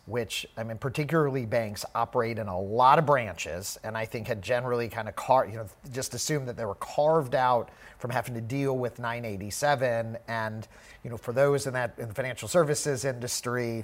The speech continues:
now it's time to pay attention again, or particularly in those particular industries,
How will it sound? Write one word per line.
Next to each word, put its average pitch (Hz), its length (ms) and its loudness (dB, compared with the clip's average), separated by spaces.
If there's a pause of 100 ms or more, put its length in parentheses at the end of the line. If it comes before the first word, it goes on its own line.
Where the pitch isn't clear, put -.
(140)
now 123 160 2
it's 117 120 -4
time 117 280 -6
to 107 200 -2 (120)
pay 135 160 -4
attention 117 480 -6
again, 104 340 -4
or 104 60 -8
particularly 113 380 -10
in 107 40 -8
those 117 200 -6
particular 107 380 -8
industries, 104 680 -8